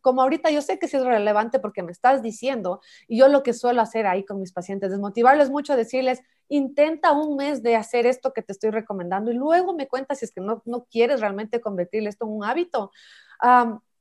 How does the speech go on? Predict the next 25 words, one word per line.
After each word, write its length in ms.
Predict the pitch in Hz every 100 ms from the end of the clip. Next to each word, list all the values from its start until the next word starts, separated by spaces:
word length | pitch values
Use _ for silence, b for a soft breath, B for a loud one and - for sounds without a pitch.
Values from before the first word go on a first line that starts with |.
| _ -
ahí 160 | 302
logro 280 | 320 349 349
conectar 440 | 302 247 247 262
que 80 | 262
la 140 | 262 233
persona 400 | 202 254 247 247
tenga 320 | 262 262 196
este 220 | 196 233
sentido 640 | 220 202 190 262 269 269 233
de 160 | 214
que 140 | 214 262
es 100 | 277
importante 640 | 285 240 226 214 226 262
ponerte 400 | 208 208 233 233
esta 180 | 254 208
meta 280 | 214 220 196
de 60 |
hacer 200 | 185 277
ejercicio 560 | 302 302 240 269 262 277
como 220 | 226 214
algo 140 | 240 262
relevante 420 | 226 180 196 196
para 220 | 202 175
tu 100 | -
salud. 320 | - 175 180